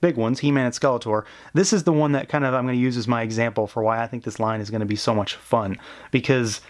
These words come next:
there's a lot of cool stuff going on here. Sure, it is very similar to He-Man, but it doesn't have some of the issues that I have with He-Man, and there aren't exactly a lot of those. But there were a couple with He-Man that,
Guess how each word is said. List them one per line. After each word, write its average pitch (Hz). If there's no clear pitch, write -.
there's 165
a 185
lot 180
of 175
cool 175
stuff -
going 131
on 113
here. 123
Sure, 185
it 160
is 175
very 147
similar 165
to 170
He-Man, 180
but 147
it -
doesn't 180
have 156
some 151
of 131
the 120
issues 147
that 113
I 107
have 110
with 117
He-Man, 104
and 113
there 135
aren't 139
exactly 127
a 120
lot 139
of 107
those. 101
But 139
there 180
were 165
a 151
couple 233
with 113
He-Man 120
that, 117